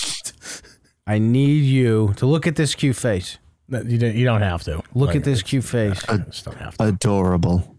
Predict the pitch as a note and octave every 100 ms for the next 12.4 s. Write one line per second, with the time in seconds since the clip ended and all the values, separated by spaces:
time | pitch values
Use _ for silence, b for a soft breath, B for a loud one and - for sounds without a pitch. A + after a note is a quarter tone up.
0 | _ - C3+ B2+ - - C3+ A2+ - A#2
1 | A#2 A2 G2+ A2+ A2 G#2+ G2 F#2+ F#2+ _
2 | _ _ _ _ _ _ A2+ A2+ B2+ D3
3 | D#3 A#2 A#2+ A2+ A2+ - A2 F#2 B2 C#3
4 | E3+ G3 - _ _ A#2 B2+ D#3 - A3+
5 | - G#3 G3 - D3+ F3 D#3 C3+ - A#2
6 | A#2 _ _ _ _ _ _ _ _ _
7 | _ A2 A2+ B2 B2 A#2 G#2 - b b
8 | b - - G3+ F3 - G3 F#3 E3 _
9 | _ _ _ - - C#3+ D3+ D3+ D3 C#3
10 | C3+ B2+ A2 C3+ B2 - C3+ A2+ - C3
11 | B2 A2 C3+ B2 G#2+ G#2 G2+ G2+ G2+ G2
12 | G2+ G2+ G2+